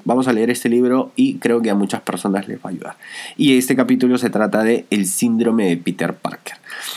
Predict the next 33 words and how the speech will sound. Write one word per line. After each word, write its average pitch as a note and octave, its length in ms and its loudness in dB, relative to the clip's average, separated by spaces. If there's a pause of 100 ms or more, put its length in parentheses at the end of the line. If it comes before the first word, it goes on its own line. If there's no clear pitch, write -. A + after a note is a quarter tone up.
(280)
No G#2+ 360 2
sé A2 140 0
si - 140 -2
muchos G2 320 0
lo A#2 120 0
conozcan, E3 560 0
pero C#3+ 360 2
de G#2 320 0
eso D3 420 0
vamos C3 360 2
a G#2 60 2
hablar G#2 420 0
en G2+ 140 -2
el F#2 120 0
siguiente G#2 520 -2
Mastermind G#2 760 -2
que F#2+ 80 -4
me F#2+ 100 -2
toca F#2+ 220 -4
con F2+ 280 -2
Kiara, A2+ 640 -2
el F#2+ 120 -4
Mastermind F#2+ 600 -2
de F#2+ 80 -4
la F#2 120 -4
semana F2+ 320 -4
treinta E2+ 340 -6
y D#2+ 100 -10
cuatro, B2 340 0
si A2 100 -4
no F#2+ 80 0
me G2 120 0
equivoco. C3+ 480 2